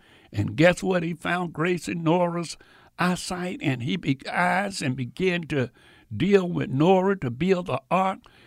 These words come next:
And he said, "I will never destroy the world." Jesus was that person. Go back in, and you say, "Well, wait a minute. How you come up with that, Brother Ware?"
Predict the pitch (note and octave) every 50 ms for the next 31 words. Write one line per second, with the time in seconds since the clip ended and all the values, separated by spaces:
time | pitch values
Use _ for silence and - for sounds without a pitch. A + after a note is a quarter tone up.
0 | - - - - A#2+ B2+ B2+ B2+ E3 F3+ E3 - - F#3 F3+ F#3 F3+ E3+ E3+ F#3
1 | F3+ E3+ F3+ F3+ F3+ F3+ E3+ E3 F3 F#3 G3 G3+ G3 G3 F3 D#3+ D3 C#3+ C3 -
2 | - D#3 D#3 D#3 C#3+ C#3 C#3+ C3+ C#3 D3+ D3+ C#3 - - _ _ _ _ _ _
3 | _ _ C3 A2+ G3+ A#3 B3 B3 A#3+ A3+ G3 F#3+ D#3 B2+ D#3+ D3+ C#3+ D3 C3 A2+
4 | - C3+ B2+ - - - D3 A#2+ G2 F2 - - F#2+ F#2 - _ _ _ _ _
5 | _ - A#3+ D4+ C#4+ - A3 G#3 G3+ G3 - G3 F3 D#3 D3+ - C3+ G3+ - -
6 | A#2+ A#2+ C3 A2 - - A2+ G#2+ G#2 G2 F#2+ G2 G2 G#2 C#3 F3 F#3+ F#3+ F3+ C#3
7 | C3+ B2 D3+ F3+ G3+ G3+ G3 - F#3+ F#3 F3 F3 E3+ - D#3 D#3 - F3+ F#3 F3+
8 | E3 B2+ C#3 C#3 C3 B2 A#2+ B2+ C3+ C#3+ D#3